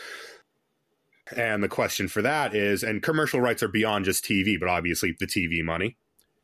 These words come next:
showing the cars on. Imagine if we had, like, a twelve car pileup and we can't show it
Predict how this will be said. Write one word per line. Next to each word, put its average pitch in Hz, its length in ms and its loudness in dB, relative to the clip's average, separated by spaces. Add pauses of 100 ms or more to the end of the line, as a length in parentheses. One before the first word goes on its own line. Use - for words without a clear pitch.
showing 104 460 0
the 92 80 0
cars 92 300 0
on. 101 120 -2
Imagine 226 320 2
if - 80 -6
we 175 60 2
had, 170 100 2
like, 131 120 0
a 104 40 -2
twelve 117 300 0
car 110 200 0
pileup 104 400 0
and 98 80 -2
we 92 80 0
can't 101 280 -4
show 95 300 0
it 110 120 0